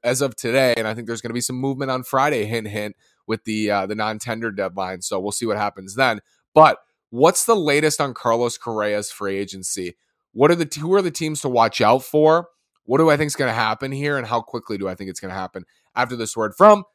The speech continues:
SimpliSafe. If you thought about securing your home with home security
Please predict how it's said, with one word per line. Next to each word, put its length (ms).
SimpliSafe. 800
If 180
you 100
thought 240
about 240
securing 560
your 140
home 340
with 140
home 280
security 680